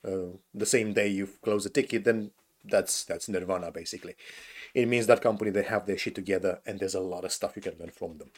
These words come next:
'cause most people can't do this. I know some big companies who do this. Uh, you, ironically, big tech, uh, they seem to do that quite well. Companies like Amazon, maybe,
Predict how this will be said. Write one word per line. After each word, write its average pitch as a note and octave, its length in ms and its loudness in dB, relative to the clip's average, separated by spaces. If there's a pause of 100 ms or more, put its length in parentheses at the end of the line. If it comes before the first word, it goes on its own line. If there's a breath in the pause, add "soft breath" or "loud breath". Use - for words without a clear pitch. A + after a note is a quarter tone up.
(140)
'cause B2 140 2
most A#2 220 2
people F#2 160 -4
can't D#2+ 180 -4
do F2 100 -10
this. - 280 -6 (840 loud breath)
I B2 100 0
know A#2+ 100 4
some G2 180 0
big G2+ 160 -2
companies C#3 380 6
who A2+ 80 -4
do G#2+ 180 -4
this. - 380 -4
Uh, E2+ 400 -4 (600 loud breath)
you, G#2 300 -6 (480)
ironically, A#2 500 2
big A2 220 2
tech, G#2 240 4 (160)
uh, F#2+ 280 0
they G2 340 -4
seem G#2 200 -2
to G2+ 100 -6
do F#2+ 100 -2
that F#2 160 2
quite F2 220 0
well. G2+ 160 4
Companies F#2 480 -4
like E2+ 160 -6
Amazon, F#2+ 380 0
maybe, F#2 280 -4